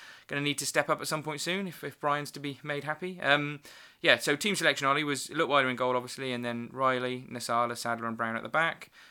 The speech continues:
Um, and then we went with Whalley, Morris, Deegan, Rodman in midfield, and then Lapado and Payne up front. And I noticed on the agenda you've put Payne, and then you've put a, a sad smiley face emoticon afterwards, Ollie. So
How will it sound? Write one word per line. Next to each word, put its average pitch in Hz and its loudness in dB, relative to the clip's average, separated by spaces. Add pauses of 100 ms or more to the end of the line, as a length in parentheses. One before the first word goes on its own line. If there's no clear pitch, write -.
(200)
Um, 117 -2
and 117 -6
then 117 -4
we 117 -6
went 113 -6
with 117 -10
Whalley, 131 -2
Morris, 120 -2
Deegan, 117 -6
Rodman 117 -4
in 113 -2
midfield, 160 -4
and 123 -10
then 117 -4
Lapado 117 -2
and 113 -4
Payne 113 -4
up 107 -6
front. 107 -8
And 117 -4
I 117 -2
noticed 117 0
on 120 -6
the 120 -4
agenda 113 -4
you've 113 -6
put - -6
Payne, 120 -4 (100)
and 120 -8
then 113 -4
you've 113 -6
put 117 -6
a, 113 -2
a 117 -10
sad 113 -4
smiley 113 -2
face - -6
emoticon 113 -6
afterwards, 113 -8
Ollie. 120 -6
So 127 -2